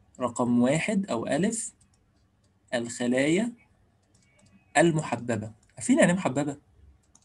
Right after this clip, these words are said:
بيسموها بالإنجليش كده حاجة اسمها جرانيولار. ليه بقى؟ لأنه لما بصوا عليها تحت الميكروسكوب،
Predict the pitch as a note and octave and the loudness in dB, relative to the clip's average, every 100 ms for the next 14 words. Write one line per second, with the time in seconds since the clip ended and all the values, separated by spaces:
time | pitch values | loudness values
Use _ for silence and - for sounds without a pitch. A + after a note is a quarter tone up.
0 | _ _ _ _ _ C3+ A#2+ C#3 D#3 G3+ | _ _ _ _ _ -4 -2 2 4 6
1 | D#3+ C3 F#3 D#3 - - F3 E3 E3 D#3 | 6 6 4 4 2 2 2 2 0 0
2 | - D3+ D3 C3 C#3 C#3 C#3 A#2 A2 A2 | 0 -2 -2 0 2 4 2 0 -2 -6
3 | - - _ _ _ _ _ _ _ _ | -12 -20 _ _ _ _ _ _ _ _
4 | _ _ _ _ _ _ _ - C#3+ C3+ | _ _ _ _ _ _ _ 2 4 6
5 | B2 B2 B2+ B2+ B2+ C3 G#3 A#3 E3+ D3 | 4 4 2 0 0 2 2 4 2 2
6 | D#3 F3+ - C#3+ C3 B2 A#2 - F#3+ | 2 0 -2 -4 -2 -4 -6 0 0